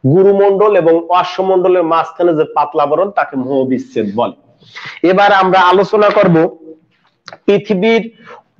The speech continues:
এই যে, যে অভ্যন্তরীণ গঠন পড়লাম, এবার অভ্যন্তরীণ, পৃথিবীর অভ্যন্তরীণ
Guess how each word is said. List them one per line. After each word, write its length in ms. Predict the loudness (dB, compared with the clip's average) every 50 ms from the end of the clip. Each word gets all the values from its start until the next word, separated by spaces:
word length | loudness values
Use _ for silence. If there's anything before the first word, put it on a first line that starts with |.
| _ _ _ _ _ _ -20 -4 -2
এই 200 | 0 0 2 0
যে, 120 | -2 -4
যে 140 | -2 0 0
অভ্যন্তরীণ 960 | 0 0 -2 0 0 0 0 0 -2 -4 -6 -4 -2 0 0 0 0 0 0
গঠন 340 | 0 0 0 0 0 -2 -2
পড়লাম, 400 | -2 -2 -2 -2 -2 -4 -4 -2
এবার 300 | -2 0 2 2 2 0 -2 -4 -8 -16 -20 -20 -20 -8 _
অভ্যন্তরীণ, 880 | 0 2 2 0 -2 -6 -4 -2 -2 -2 -2 -2 -2 -2 0 -2 -2 -2
পৃথিবীর 400 | -4 -4 -4 -4 -4 -4 -4 -4
অভ্যন্তরীণ 1400 | 0 0 0 0 0 -2 -10 -8 -2 0 0 0 0 -4 -6 -6 _ -4 -2 -2 -2 0 0 0 0 -2 -4 -6